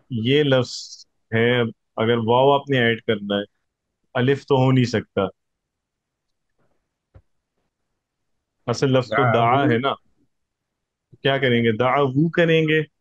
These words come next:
Speaker 1: चलें, दआ हू कर लेते हैं फ़ालू के वजन पे।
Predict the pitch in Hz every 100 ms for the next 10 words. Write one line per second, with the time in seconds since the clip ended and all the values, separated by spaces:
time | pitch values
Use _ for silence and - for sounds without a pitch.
0 | _ _ _ _ _ _ _ _ _ _
1 | _ _ _ _ _ _ _ _ _ -
2 | 110 123 123 117 120 131 131 151 151 135
3 | 135 123 131 127 - 123 131 135 131 131
4 | 120 117 120 113